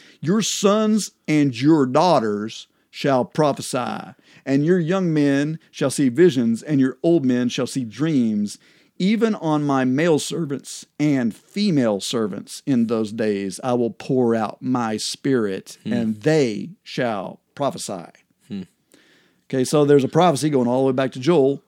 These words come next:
Speaker 2: Right.
Speaker 1: that doesn't preclude the females from this event.
Speaker 2: Right.
Speaker 1: Uh, and that's exactly what he's saying. He's telling them,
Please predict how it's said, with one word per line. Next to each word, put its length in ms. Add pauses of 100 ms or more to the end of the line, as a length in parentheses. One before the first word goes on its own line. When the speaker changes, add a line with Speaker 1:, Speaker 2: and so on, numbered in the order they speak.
Speaker 2:
Right. 320 (140)
Speaker 1:
that 80
doesn't 300
preclude 680 (260)
the 60
females 840 (320)
from 640
this 180
event. 400 (180)
Speaker 2:
Right. 320 (240)
Speaker 1:
Uh, 380
and 160
that's 180
exactly 440
what 160
he's 180
saying. 380
He's 280
telling 420
them, 300